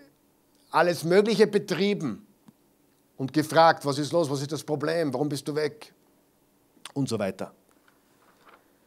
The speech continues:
Wo war ich? „Teilnahme an Scientology-Auditings und Schulungen von Scientology zunimmt,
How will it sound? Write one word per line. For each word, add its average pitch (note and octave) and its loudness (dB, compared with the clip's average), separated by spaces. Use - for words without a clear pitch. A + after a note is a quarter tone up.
Wo A#2 -2
war A#2+ 2
ich? - -10
„Teilnahme F#3 8
an D3 2
Scientology-Auditings E3 0
und C#3+ 2
Schulungen D#3 2
von C#3+ 0
Scientology C#3 0
zunimmt, C#3 0